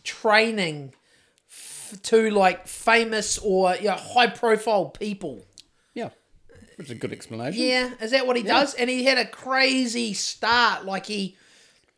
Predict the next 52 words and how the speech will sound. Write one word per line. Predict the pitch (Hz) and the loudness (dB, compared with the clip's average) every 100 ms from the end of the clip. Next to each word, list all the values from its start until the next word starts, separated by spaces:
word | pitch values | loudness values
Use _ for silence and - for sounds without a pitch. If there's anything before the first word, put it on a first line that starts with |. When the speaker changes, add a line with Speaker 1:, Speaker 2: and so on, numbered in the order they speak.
| _ _ _ _ - | _ _ _ _ -16
Speaker 1:
he | 208 233 | -10 -8
come | - 269 | -4 -4
from | 247 226 | -4 -6
a | |
super | 170 - - - 262 202 240 | -4 -2 -2 0 -2 0 -2
violent | 180 175 202 220 214 208 - | -4 0 4 4 4 0 -4
family | - 202 202 202 196 | -6 -2 -2 -2 -4
where | 175 175 | -4 -4
he | |
saw | - - 208 | -4 0 2
his | 196 156 | 2 -4
mum | 156 156 175 185 180 175 - _ _ _ _ _ | -10 -4 -2 -2 -4 -10 -14 _ _ _ _ _
sh-, | - - - | -8 -6 -4
shoot | - - 226 226 226 | -4 -2 0 -2 -2
his | 185 190 143 | -6 -6 -6
stepdad | - - - 214 - 170 175 165 151 135 135 | -6 -6 -8 -10 -10 -8 -6 -4 -6 -10 -14
dead | 175 180 190 | -8 -6 -4
in | 170 | -8
front | 143 180 | -8 -6
of | 202 | -6
him. | |
Was | 202 | -6
that | 208 | -4
right? | 202 233 311 - | -2 -4 -4 -8
Speaker 2:
Yeah, | 127 156 170 | -4 0 0
yeah. | 139 160 135 104 - | 0 0 -2 -6 -8
Speaker 1:
Or | 151 | -2
did | |
Speaker 2:
Yeah, | 190 269 | 0 0
Speaker 1:
she | |
Speaker 2:
I | |
Speaker 1:
shoot | - - | -2 -2
him | 285 | -2
Speaker 2:
think | 220 | -2
that's | 175 | 0
Speaker 1:
dead | 233 | 2
Speaker 2:
it. | 240 | 0
Speaker 1:
or | |
she | - 190 | -2 -6
shot | - 233 214 | 0 4 4
him, | 165 | 4
Speaker 2:
Shot | 160 | 2
Speaker 1:
eh? | 120 | 2
Speaker 2:
him. | 135 - - - - _ | -2 -6 -16 -20 -20 _
Speaker 1:
So | - | 0
he | 262 | 2
had | 339 | 2
this | 330 247 | -2 -4
really | 277 285 269 | -2 0 0
violent | 180 185 220 226 220 214 | 0 2 4 4 4 -2
upbringing, | 208 208 220 208 208 208 202 | -6 -6 -8 -6 -6 -6 -6
and | 180 175 | -6 -8